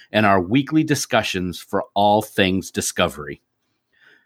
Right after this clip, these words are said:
As always, this is the premier podcast to get the most in-depth discussion and analysis about our favorite spore-jumping starship and her crew. And whether it's a full season episode or a fifteen-minute short trek,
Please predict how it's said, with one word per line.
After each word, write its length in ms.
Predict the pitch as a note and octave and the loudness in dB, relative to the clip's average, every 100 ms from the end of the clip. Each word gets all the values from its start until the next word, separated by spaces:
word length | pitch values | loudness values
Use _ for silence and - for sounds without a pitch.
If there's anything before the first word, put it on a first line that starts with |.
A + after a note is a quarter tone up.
| _ - | _ -2
As 220 | C3 C#3+ | 0 4
always, 380 | D#3 D3+ D#3 C3 | 4 4 4 2
this 140 | D3+ | 0
is 100 | D3 | 0
the 80 | B2+ | -2
premier 340 | - A#2+ C3+ C3+ | -2 2 2 2
podcast 600 | C3 B2+ B2+ C3 B2+ - | 2 2 2 2 2 0
to 60 | |
get 200 | A#2 A#2+ | -2 -2
the 80 | A2 | 0
most 320 | A#2+ B2+ B2+ | 2 0 0
in-depth 500 | - C3+ A#2+ C3 C3 | 2 2 4 2 0
discussion 540 | A#2 - - C3+ C3+ A#2 | -8 -4 -2 0 0 2
and 160 | A2 | 2
analysis 580 | G#2+ A#2 B2+ B2+ C3+ - | 4 4 4 2 0 0
about 260 | A2+ A2 G#2+ | 2 4 4
our 120 | G2 | 2
favorite 440 | - C3+ C3+ A#2+ | 2 2 2 0
spore-jumping 760 | - - C3+ D3+ C#3 C#3+ D3 C3+ | -6 -4 0 0 2 0 0 -2
starship 500 | - C#3 C#3+ D3 C#3 | 0 2 2 0 2
and 140 | C#3+ | 2
her 60 | D#3 | 0
crew. 480 | - E3 C3 A2+ A2+ - - - - - | 0 2 4 2 -2 -16 -20 -20 -10 0
And 160 | B2+ | 2
whether 240 | B2+ D3 C#3 | 4 4 2
it's 140 | C#3 | 2
a 80 | B2+ | -2
full 260 | - E3 D#3+ | 0 0 0
season 380 | - E3 D3 | 0 0 2
episode 600 | C3 D3 E3+ - E3 E3 | 2 2 0 2 2 2
or 220 | C#3 A#2 A2 | 2 2 2
a 60 | |
fifteen-minute 760 | - D#3 - D#3+ D3+ C#3+ C3+ - | 0 -4 0 0 2 2 2 0
short 320 | - F3 F3 | -2 0 0
trek, 400 | - F#2 F#2 | 0 0 0